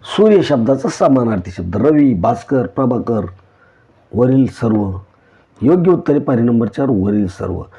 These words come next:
रवी सूर्यालाच म्हणतो आपण, भास्कर सूर्याला म्हणतो, प्रभाकर सुद्धा सूर्याला म्हणतो. म्हणजेच योग्य उत्तर आहे वरीलपैकी सर्व. तरी विद्यार्थी मित्रांनो, आजच्या व्हिडिओमध्ये आपण याच ठिकाणी थांबणार आहोत. व्हिडिओ आवडला असेल तर त्याला लाईक नक्की करा. कसा वाटला हे कमेंटमध्ये नक्की कळवा.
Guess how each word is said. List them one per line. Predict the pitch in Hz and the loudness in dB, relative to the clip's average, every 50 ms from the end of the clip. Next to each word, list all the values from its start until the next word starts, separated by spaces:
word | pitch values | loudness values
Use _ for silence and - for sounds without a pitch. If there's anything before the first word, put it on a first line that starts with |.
| - - _ _ - - | -20 -20 _ _ -12 -4
रवी | - 131 135 139 156 156 | -2 0 2 4 2 2
सूर्यालाच | 135 - 143 135 139 151 151 127 - | 0 0 -2 0 2 2 0 0 0
म्हणतो | 131 113 110 131 | -2 -2 0 0
आपण, | 120 123 123 104 | 0 0 0 0
भास्कर | 104 95 - - - 156 | -2 -4 -6 -4 -4 -4
सूर्याला | 139 - - 131 123 127 135 | -4 -2 -2 0 0 2 0
म्हणतो, | 123 107 101 98 110 | 0 0 -2 -4 -6
प्रभाकर | - 110 117 110 120 120 - 143 | -4 -4 -2 -2 -2 -2 -2 -2
सुद्धा | 123 107 120 110 117 131 | -2 -2 -4 -4 -4 -4
सूर्याला | 131 - 117 107 104 104 | -4 -4 -4 -4 -2 -4
म्हणतो. | 104 90 90 78 87 | -4 -6 -6 -8 -6
म्हणजेच | 98 113 131 147 156 - - _ - - - - - _ _ - | -4 -2 0 0 -2 -2 -6 _ -20 -20 -20 -20 -20 _ _ 0
योग्य | 139 160 170 156 139 143 | 2 2 4 4 2 2
उत्तर | 131 117 - - 131 | 2 0 0 -2 -2
आहे | 120 135 175 220 - _ _ 117 123 | -2 -2 -2 -4 -8 _ _ 0 2
वरीलपैकी | 143 156 147 147 135 - - 98 90 85 120 | 4 4 4 4 2 2 0 -2 -4 -4 -4
सर्व. | 120 - - 101 87 85 82 87 - _ _ - - - - - - _ _ - | -6 -6 -6 -8 -6 -8 -10 -12 -16 _ _ -20 -20 -20 -20 -20 -20 _ _ -2
तरी | - 139 156 | 0 2 2
विद्यार्थी | 151 139 117 123 151 147 156 | 4 2 2 2 2 2 2
मित्रांनो, | 165 160 139 160 160 160 165 165 - - - - | 2 2 2 2 2 2 2 0 0 -4 -6 -6
आजच्या | - 117 113 - - 175 | -6 -6 -4 -2 0 2
व्हिडिओमध्ये | 175 143 120 123 151 160 156 143 151 170 165 - - - | 2 4 4 2 2 2 2 2 2 0 0 -2 -6 -8
आपण | 120 117 123 143 127 | -8 -4 -2 0 2
याच | 131 143 143 139 | 2 2 0 -2
ठिकाणी | - - 151 143 135 - | -4 -2 -2 -2 -2 -2
थांबणार | 98 110 123 135 135 127 | -2 0 0 2 2 0
आहोत. | 127 120 - - - - - - - - _ _ - | 0 -2 -4 -8 -16 -20 -20 -20 -20 -20 _ _ -2
व्हिडिओ | 120 131 151 - | 0 2 2 2
आवडला | - 135 151 156 170 | 2 2 2 2 0
असेल | - - - 190 170 - - | -2 0 -2 -2 -4 -2 -4
तर | 107 | -6
त्याला | - - 135 123 120 | -4 -2 -2 0 0
लाईक | 107 98 113 127 - - | 0 0 -2 -2 0 0
नक्की | 147 131 - 143 | -2 -2 -2 -4
करा. | 135 - 151 147 | -4 -2 -4 -6
कसा | - - - - - 160 | -4 -6 -8 -2 0 2
वाटला | 165 160 147 - 156 151 | 2 2 2 0 0 0
हे | 135 120 123 | 0 0 0
कमेंटमध्ये | - 143 131 127 135 135 131 120 110 107 | 0 0 2 2 2 2 2 0 0 0
नक्की | 110 117 117 - 143 131 | -2 -2 -2 -2 -4 -4
कळवा. | - 143 139 139 147 | -2 -2 -2 -2 -2